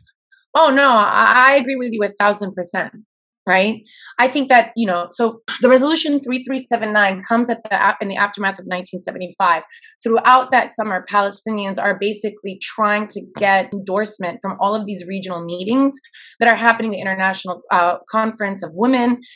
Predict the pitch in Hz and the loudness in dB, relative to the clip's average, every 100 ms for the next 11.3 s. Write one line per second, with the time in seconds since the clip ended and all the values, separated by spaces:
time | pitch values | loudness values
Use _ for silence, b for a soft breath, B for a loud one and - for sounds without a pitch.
0 | B - 208 190 190 185 - 175 - 262 | B -4 -2 -2 -4 -10 -8 -8 -2 0
1 | 247 233 226 B B - 202 208 208 214 | 2 0 -4 B B -6 -4 -2 -2 -2
2 | 202 202 202 190 185 180 185 185 175 175 | -2 -4 -4 -2 -2 -2 -6 -8 -8 -8
3 | - 190 233 240 220 202 - 190 175 180 | -6 0 2 2 0 -2 -2 -6 -10 -12
4 | 185 - 190 233 226 185 175 - - 175 | -12 -6 0 2 2 0 -2 -4 -10 -12
5 | 170 - 233 226 226 - 170 - 160 175 | -8 -4 -2 -2 -6 -14 -14 -14 -4 0
6 | 175 170 170 214 220 208 202 196 196 B | 0 -2 -2 2 2 2 2 0 -2 B
7 | _ 196 196 208 202 240 233 226 208 180 | _ -10 -4 -4 -2 0 0 0 -4 -4
8 | 175 202 220 240 226 226 214 214 208 196 | -6 -2 2 2 2 -2 -2 0 0 -2
9 | 165 175 185 208 202 208 208 202 196 196 | -6 -2 0 0 2 2 0 -2 -6 -4
10 | 190 190 - - 233 226 208 208 233 226 | -4 -4 -10 -4 2 2 2 -2 -4 -2
11 | 190 185 | 2 2